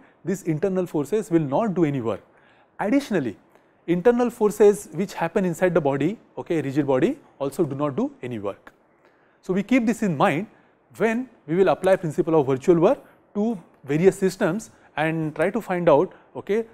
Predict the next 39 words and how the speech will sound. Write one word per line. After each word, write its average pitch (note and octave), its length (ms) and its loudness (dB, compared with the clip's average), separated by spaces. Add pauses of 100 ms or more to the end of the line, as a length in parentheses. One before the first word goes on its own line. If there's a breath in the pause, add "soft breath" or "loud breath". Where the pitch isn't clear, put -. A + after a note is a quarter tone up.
(140)
support F3 320 4
reactions D#3+ 720 0
or D3+ 160 -2
forces D3+ 420 -2
required D3 320 0
for D3 140 -4
stability F3 640 -4 (260 soft breath)
and D#3+ 140 -4
so C#3 200 -2
on. A2+ 100 -4
Okay? B3 160 -6
So, A#3+ 100 -6
there E3+ 120 2
are F3 100 6
a E3 40 2
variety G3 340 4
of G#3 100 0
problems F3+ 400 2
which D#3+ 180 -4
we D#3+ 60 -4
will D#3 140 0
solve F3 320 -2 (260 soft breath)
in D3 60 -10
the C#3+ 100 0
next D3+ 320 -6
couple C3 220 -4
of B2+ 120 -2
hours. G2 380 -6 (380 soft breath)
Now, A3+ 140 2
let A3 260 6
us D4+ 120 2
come A#3 260 -2
to A#3 80 0
this G#3 140 0
concept F3 720 -2 (500)
of F3+ 280 2
degrees F#3 300 2
of F3 100 6
freedom. C3 300 0